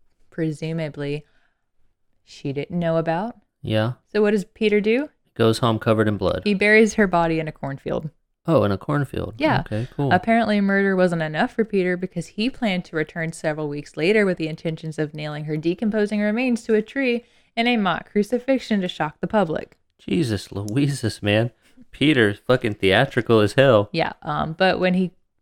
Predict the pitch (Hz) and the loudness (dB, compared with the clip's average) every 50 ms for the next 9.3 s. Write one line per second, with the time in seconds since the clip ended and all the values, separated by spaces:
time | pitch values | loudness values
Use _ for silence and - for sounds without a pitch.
0 | _ _ - 160 151 147 151 147 147 - - - 143 - - - - 151 - - | _ _ -4 -2 -2 -2 -2 -6 -6 -6 -6 -6 -6 -6 -6 -8 -8 -8 -8 -10
1 | - 156 147 - - - _ _ _ _ _ _ _ _ _ _ _ _ _ _ | -10 -8 -8 -8 -8 -10 _ _ _ _ _ _ _ _ _ _ _ _ _ _
2 | _ _ _ _ _ _ _ _ _ _ - - 151 - - 143 139 143 _ _ | _ _ _ _ _ _ _ _ _ _ -10 -8 -6 -4 -4 -4 -6 -6 _ _
3 | _ _ - 151 147 151 151 147 151 151 151 151 151 151 151 160 - _ _ _ | _ _ -12 -8 -6 -6 -6 -4 -4 -2 -2 -2 -2 -2 -4 -6 -8 _ _ _
4 | _ _ _ _ _ - 311 311 - 403 - - - 202 170 160 156 160 156 - | _ _ _ _ _ -2 2 4 4 4 4 4 6 6 8 8 6 4 2 0
5 | - 156 - - 147 139 143 143 143 147 147 147 147 151 156 - - - _ _ | 0 0 0 0 0 2 2 2 0 0 -2 -2 -2 -2 -4 -4 -8 -14 _ _
6 | _ _ _ _ _ _ _ _ _ _ _ _ _ _ _ _ _ _ _ _ | _ _ _ _ _ _ _ _ _ _ _ _ _ _ _ _ _ _ _ _
7 | _ _ - - 117 - - 113 107 117 127 - _ - 107 107 - - - - | _ _ -8 -8 -8 -6 -4 -4 -4 -4 -4 -6 _ -4 -4 -4 -4 -8 -18 -14
8 | - - 98 98 101 107 117 - _ _ _ _ - 98 95 92 - - _ _ | -6 -2 0 0 0 0 -2 -6 _ _ _ _ -12 -10 -8 -8 -10 -12 _ _
9 | _ _ _ _ - | _ _ _ _ -14